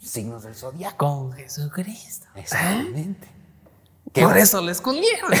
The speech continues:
Speaker 2: <laughs> ¿Por qué alguien preguntó? Bueno, está chida, pero ¿qué tiene que ver el signo del zodiaco con Dios?
Speaker 1: Ajá.
Speaker 2: ¿Qué onda?
Speaker 1: Bueno, y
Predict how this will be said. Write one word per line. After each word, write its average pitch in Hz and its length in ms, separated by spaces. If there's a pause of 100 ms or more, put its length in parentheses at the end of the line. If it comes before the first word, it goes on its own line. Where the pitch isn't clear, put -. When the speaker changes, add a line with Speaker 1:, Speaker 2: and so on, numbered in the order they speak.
(460)
Speaker 2:
<laughs> - 640
¿Por 175 220
qué 233 140
alguien 240 300
preguntó? 233 520 (140)
Bueno, 320 260
está 214 220
chida, 262 520 (580)
pero 156 320
¿qué 190 120
tiene 196 280
que 202 140
ver 196 120
el 190 60
signo 196 300
del 233 100
zodiaco 143 460
con 151 160
Dios? - 480 (440)
Speaker 1:
Ajá. 98 360 (1120)
Speaker 2:
¿Qué - 140
onda? 254 160
Speaker 1:
Bueno, 302 340
y 226 80